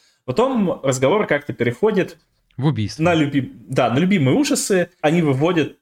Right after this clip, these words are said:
Speaker 1: они потом выводят на то, что вообще-то маньяк в таких фильмах ужасов обычно и звонит по телефону. А, ну и, собственно, потом жертву убивают. В чем суть? Суть, наверное, а, чтоб вы понимали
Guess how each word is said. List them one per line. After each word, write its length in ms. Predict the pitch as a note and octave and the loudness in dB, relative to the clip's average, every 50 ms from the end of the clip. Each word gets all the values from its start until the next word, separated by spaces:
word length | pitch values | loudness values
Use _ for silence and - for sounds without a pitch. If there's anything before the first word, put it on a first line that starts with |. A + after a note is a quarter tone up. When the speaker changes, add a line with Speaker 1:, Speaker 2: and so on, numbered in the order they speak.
| _ - | _ -2
Speaker 1:
они 180 | C3 C3+ E3 | -2 0 0
потом 280 | E3 D#3 C3 - C#3 B2 | 0 -2 -2 0 0 0
выводят 320 | B2 B2 C3+ C3+ B2 B2 | 2 2 2 0 0 -2
на 100 | B2 A#2+ | -2 -2
то, 180 | A#2+ - G3+ A#3 | 0 0 -2 -2
что 420 | A3 - - D3 B2+ A2 - - - | -2 -2 -2 0 0 0 -2 -4 -4
вообще-то 400 | G#2+ G#2+ - - A#3+ A#3+ A#3+ F3+ | -4 -4 -2 -2 -2 -2 0 -2
маньяк 560 | C#3 A#2+ A2+ A#2 B2+ D#3+ G3+ G#3 - - - _ - | 0 0 2 2 2 0 0 -2 -6 -10 -18 _ -12
в 60 | - | -6
таких 240 | - B2+ B2+ - C3 | -4 -4 -2 -4 -4
фильмах 380 | - - D3+ C#3 C3 A2+ - - | -2 -2 -2 0 0 -2 -2 -2
ужасов 420 | F3+ G#3 G#3+ - - - - - - | -2 -2 -2 -2 -2 -2 -4 -4 -4
обычно 420 | - B2+ C3 D3 D3 - - D#3 | -4 -2 -2 -2 -2 -2 -2 -2
и 140 | C#3+ B2 B2+ | 0 0 0
звонит 360 | B2 B2 B2 B2+ F#3+ A3 A3 | 0 0 0 2 0 0 -2
по 80 | - G#2+ | -4 -6
телефону. 580 | - - G#2 A2 - - A#2+ G#2+ G#2 G2+ - _ _ _ _ - _ _ _ _ - | -6 -4 -4 -4 -2 -2 -4 -4 -4 -8 -12 _ _ _ _ -20 _ _ _ _ -8
А, 320 | - A#2 A2+ A2+ A2+ A2 - | -4 -2 -2 0 -2 -2 -2
ну 100 | F3+ A3 | -2 -2
и, 60 | G#3+ | -2
собственно, 340 | - - E3+ - - - C3 | 0 -2 -4 -4 -4 -6 -4
потом 240 | B2+ A#2+ - C#3 C3 | -4 -2 -2 -2 -2
жертву 320 | - B2 A#2 A#2+ - G#2+ | -2 -2 -2 -2 -4 -4
убивают. 420 | G2 G2 G2+ G2 F#2+ F2 F2 F2+ - _ _ _ _ _ _ | -4 -2 -2 -2 -2 -4 -4 -8 -12 _ _ _ _ _ _
В 60 | - | -8
чем 260 | - - G#3 A3+ G#3 | -4 -2 -2 -2 -2
суть? 440 | - - - E3+ C3 G#2 - - - _ _ - | -4 -2 -2 0 0 -2 -2 -8 -14 _ _ -12
Суть, 320 | - - F3+ A3 A3 A3 | -6 -4 -2 -2 -2 0
наверное, 720 | D#3+ D#3 E3 F3 F3 E3+ D#3+ D3 C3+ B2+ A#2+ A2 G#2+ - - _ _ _ _ | 0 0 0 0 0 0 0 0 0 0 0 -2 -4 -10 -16 _ _ _ _
а, 300 | B2 B2 A2+ A#2 A#2 A#2 | -6 -4 -2 -2 -2 -4
чтоб 220 | A#2 - - E3+ D#3+ | -4 -4 -4 -2 -2
вы 80 | E3+ D#3+ | -2 -2
понимали 720 | E3 D#3 D3 C#3+ C#3+ D#3 G#3 A#3+ A#3+ A3+ G#3 G3 - - | -2 -2 -2 0 0 0 0 0 0 0 -2 -2 -6 -12